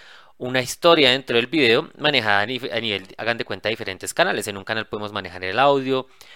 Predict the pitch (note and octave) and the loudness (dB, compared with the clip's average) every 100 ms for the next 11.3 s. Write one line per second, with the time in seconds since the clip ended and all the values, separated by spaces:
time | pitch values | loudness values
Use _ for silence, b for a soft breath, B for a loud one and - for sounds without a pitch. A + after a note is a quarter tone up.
0 | B D3 C#3+ B2 B2 B2+ A2 A2 A2 G2 | B -4 2 2 2 -4 -4 -4 -4 -4
1 | F2+ F2+ C#3+ D3+ - C3 C3 B2+ A2 G#2 | -4 0 0 0 0 0 0 -6 -2 -2
2 | G2+ G#2 - F#2+ D3 D3+ C#3+ C3 G#2 A2 | -4 -10 -12 0 2 2 2 0 -2 -4
3 | A#2 G#2 G2 D#3 F3 B B B - A#2 | -4 -6 -2 -4 -4 B B B -8 -4
4 | A2 - B2 - C3 D3 C3 F2+ _ B | -4 -2 -2 -2 -6 -2 -2 -4 _ B
5 | B B B D#3+ E3+ F3 F3 F3 F3+ - | B B B 0 4 4 4 0 0 2
6 | E3+ A2+ C3 E3 - C3+ A#2+ B2 - A#2 | 4 4 0 -4 -8 -4 -2 -2 -4 -6
7 | G2+ G#2+ A#2+ G#2 F#2 G2 F#2+ A#2+ C#3+ _ | -6 -4 -4 -4 -6 -6 -4 -4 -4 _
8 | _ _ _ A#2+ B2 - E3+ D3 A#2+ A2 | _ _ _ 0 0 2 -2 -2 -8 -8
9 | G2+ G2+ G2+ - A#2+ G#2+ G2 - A2 G#2+ | -6 -6 -6 -10 -8 -4 -6 -6 -10 -10
10 | - B2+ A#2+ C3+ D#3 - - G2+ F#2 F#2 | -8 -8 -2 -4 -4 -18 -10 -8 -8 -8
11 | A2+ A2 G2+ | -2 -2 -2